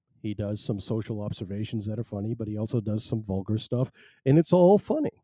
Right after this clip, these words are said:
I mean, I'm not saying there isn't a place for it, but can you be funny without it? Yeah. Um, so when this lady, this Bible,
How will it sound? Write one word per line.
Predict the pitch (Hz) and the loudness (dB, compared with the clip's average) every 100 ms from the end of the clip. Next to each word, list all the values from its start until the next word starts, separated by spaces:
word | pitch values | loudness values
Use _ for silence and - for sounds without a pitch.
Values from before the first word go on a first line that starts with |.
| _ _ _ _ _ _ _ _ _ _ _ _ _ _ - | _ _ _ _ _ _ _ _ _ _ _ _ _ _ -6
I | 107 | 0
mean, | 117 110 107 | 2 0 -2
I'm | 117 139 | 2 2
not | 220 | 2
saying | - 202 147 | 2 4 4
there | 123 | 4
isn't | 131 110 | 4 2
a | 92 | -4
place | - 165 175 | -4 -2 -2
for | - 92 92 | -4 -6 -8
it, | 98 | -8
but | 107 104 | -12 -4
can | 151 165 | 0 2
you | 160 | 2
be | 131 123 | 0 -2
funny | 110 120 113 110 107 _ - | -2 -2 -2 -4 -8 _ -10
without | 107 98 98 - - 120 175 - | -8 -6 -8 -12 -14 -10 -10 -10
it? | _ _ _ _ _ _ _ _ _ _ _ - | _ _ _ _ _ _ _ _ _ _ _ -20
Yeah. | - _ _ _ _ _ _ _ - | -20 _ _ _ _ _ _ _ -16
Um, | 92 92 92 90 90 - _ _ _ - - - | -12 -10 -10 -10 -12 -14 _ _ _ -20 -20 -4
so | - 135 123 117 | 2 4 4 2
when | 117 117 | 2 2
this | 143 139 - - - | 2 2 -2 -14 -8
lady, | 110 147 214 123 120 | 0 2 2 2 0
this | 110 107 - - | -2 -4 -6 -16
Bible, | 123 107 117 117 117 110 98 | -10 -6 -4 -2 -2 -4 -6